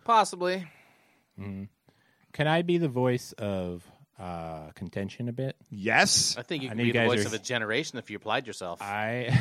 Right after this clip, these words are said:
Speaker 2: <laughs> thank you. That's awfully nice. Well, I think gate closer number two is gonna be
Speaker 1: There you
Speaker 2: my
Speaker 1: go.
Speaker 2: first step in a number of steps. Um, the one I, I liked it. It was really good. Good season, solid season.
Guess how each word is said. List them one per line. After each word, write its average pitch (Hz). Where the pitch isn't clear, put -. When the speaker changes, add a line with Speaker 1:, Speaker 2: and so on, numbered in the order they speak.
Speaker 2:
<laughs> 110
thank 170
you. 80
That's 104
awfully 101
nice. 113
Well, 156
I 156
think 147
gate 131
closer 101
number 92
two -
is 82
gonna 82
be 92
Speaker 1:
There 117
you 120
Speaker 2:
my -
Speaker 1:
go. 127
Speaker 2:
first 104
step 95
in 85
a 85
number 98
of 78
steps. -
Um, 143
the 131
one 170
I, 139
I 151
liked 156
it. -
It 123
was 139
really 151
good. 113
Good 208
season, 151
solid 139
season. 101